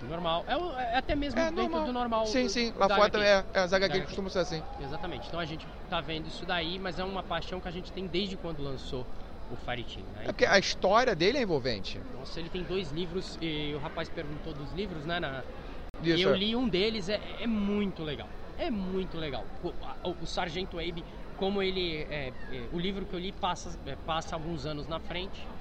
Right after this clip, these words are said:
Speaker 1: né? No futuro. E um do, um dos, um do, do, dos monstros, né? Da, da, daqueles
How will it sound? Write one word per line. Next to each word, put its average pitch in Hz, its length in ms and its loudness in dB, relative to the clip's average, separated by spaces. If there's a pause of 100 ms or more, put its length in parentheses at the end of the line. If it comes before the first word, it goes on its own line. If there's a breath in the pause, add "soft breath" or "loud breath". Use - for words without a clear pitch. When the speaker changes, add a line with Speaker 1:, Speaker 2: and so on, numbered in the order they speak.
(160)
Speaker 1:
né? 156 120 0
No 160 100 0
futuro. 180 500 -2 (540)
E 131 880 0
um 220 240 2
do, 190 400 2
um 202 240 0
dos, 175 420 -4 (120)
um 165 180 -2
do, 139 400 -2
do, 127 160 -4
dos 127 240 -4
monstros, 156 640 0
né? 170 240 0
Da, 147 220 0
da, 131 180 -4
daqueles 127 560 -4